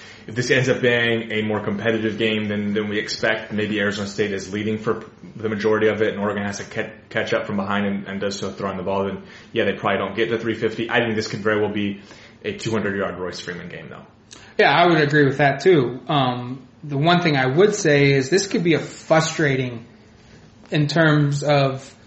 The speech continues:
Speaker 2: how Oregon gets, how Freeman gets those two hundred yards. 'Cause it could be a case where it's two, three, negative one, negative one, two,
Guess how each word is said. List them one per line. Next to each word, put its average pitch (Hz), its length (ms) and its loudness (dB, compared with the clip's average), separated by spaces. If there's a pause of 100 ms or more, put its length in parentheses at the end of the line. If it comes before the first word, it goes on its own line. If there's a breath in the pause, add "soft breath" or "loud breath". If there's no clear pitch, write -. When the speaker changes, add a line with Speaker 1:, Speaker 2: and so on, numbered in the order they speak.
(140)
Speaker 2:
how 143 300 2
Oregon 135 340 2
gets, - 460 -2 (160)
how 151 120 4
Freeman 151 280 2
gets 147 260 0
those 131 200 -2
two 143 180 -2
hundred 127 200 -2
yards. 113 280 -6
'Cause 135 140 -2
it 175 100 0
could 185 140 2
be 165 100 6
a 143 80 2
case 143 320 2
where 135 180 4
it's - 300 -4
two, 165 400 4
three, 147 560 2
negative 147 460 2
one, 143 300 2
negative 147 420 2
one, 139 340 2 (320 loud breath)
two, 156 500 6